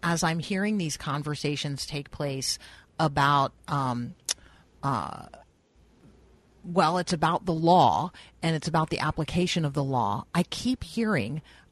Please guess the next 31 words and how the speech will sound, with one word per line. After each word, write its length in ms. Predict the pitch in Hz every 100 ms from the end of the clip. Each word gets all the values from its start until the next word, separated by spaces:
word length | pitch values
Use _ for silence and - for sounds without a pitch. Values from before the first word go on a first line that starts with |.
| -
um, 300 | 170 156 147
pundits 760 | - 240 220 117 139 - - - - - -
refer 420 | 175 - 190 214
to 360 | - 180 156 156
splitting 440 | - 196 202 190
the 60 | 160
baby, 520 | 156 175 - - - _ -
dividing 540 | 151 156 165 196 208 185
the 100 | 143
baby, 420 | 139 180 143 -
cutting 280 | - 202 226
the 60 |
baby 360 | 143 147 175 135
in 80 | 123
half. 360 | 151 156 -
Now, 160 | 165 160 -
I, 280 | 220 302 -
I 160 | - 311
know 320 | 302 175 208
what 220 | 196 156
that's 200 | - 139
a 60 | 147
reference 420 | 170 202 127 107
to, 140 | - 139
right? 240 | 127 147 165
That's 200 | 175 233
a, 120 | 208
that's 180 | - 196
a 80 | 208
biblical 640 | 156 139 202 233 226 170
reference. 500 | 143 151 - - -